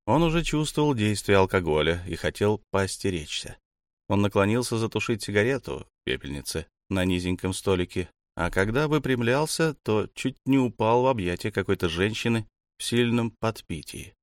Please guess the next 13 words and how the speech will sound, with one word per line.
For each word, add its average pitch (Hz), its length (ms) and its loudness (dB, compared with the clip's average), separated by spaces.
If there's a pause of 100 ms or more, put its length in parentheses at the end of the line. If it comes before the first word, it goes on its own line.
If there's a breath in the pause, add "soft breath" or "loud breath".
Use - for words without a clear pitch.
(380 loud breath)
Когда 120 500 2
он 147 220 4
в 123 60 0
неё 131 320 2
врезался, 120 720 -2
она 101 240 0
инстинктивно 123 680 -2
схватилась 113 800 -2 (200)
за 107 200 0
него, 110 240 2
чтобы 95 400 -2
не 110 140 0
упасть. - 600 -6